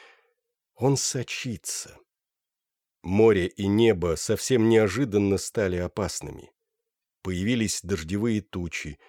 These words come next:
пролились страшным дождем и совсем неожиданно снова исчезли, почти не задев города, обойдя его стороной.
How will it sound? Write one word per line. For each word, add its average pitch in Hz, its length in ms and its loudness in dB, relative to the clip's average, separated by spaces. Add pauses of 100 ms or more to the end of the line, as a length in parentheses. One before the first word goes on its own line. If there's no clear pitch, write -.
(460)
пролились 95 540 -2
страшным 95 680 -2
дождем 90 540 0
и - 20 -4
совсем 120 500 -2
неожиданно 135 680 2
снова 151 480 2
исчезли, 95 640 -4 (540)
почти - 400 -6
не 165 140 4
задев 131 500 0
города, 82 540 0 (320)
обойдя 87 520 0
его 78 220 -6
стороной. 85 680 -8